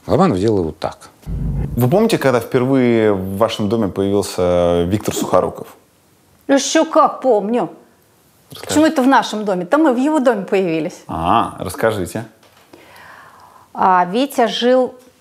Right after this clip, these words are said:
Speaker 3: здесь, на Васильевском, а, в трёхкомнатной квартире. Одну комнату он занимал, а две комнаты занимал, ам, пьяница какой-то.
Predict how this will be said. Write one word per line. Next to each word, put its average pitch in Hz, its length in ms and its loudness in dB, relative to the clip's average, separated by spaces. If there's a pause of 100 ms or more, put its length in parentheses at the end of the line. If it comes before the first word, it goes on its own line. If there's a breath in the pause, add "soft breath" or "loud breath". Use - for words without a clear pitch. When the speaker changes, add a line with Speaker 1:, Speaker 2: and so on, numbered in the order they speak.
(160)
Speaker 3:
здесь, 214 340 -2
на 226 120 -2
Васильевском, 226 840 -2 (320)
а, 190 280 2
в - 120 -18
трёхкомнатной 220 560 -4
квартире. 214 800 -2 (140)
Одну 208 380 0
комнату 202 420 -4
он 285 120 2
занимал, 190 520 -2 (260 loud breath)
а 190 120 2
две 214 200 0
комнаты 247 540 0
занимал, 214 720 2
ам, 180 640 -2 (1900 loud breath)
пьяница 180 540 -4
какой-то. - 400 -20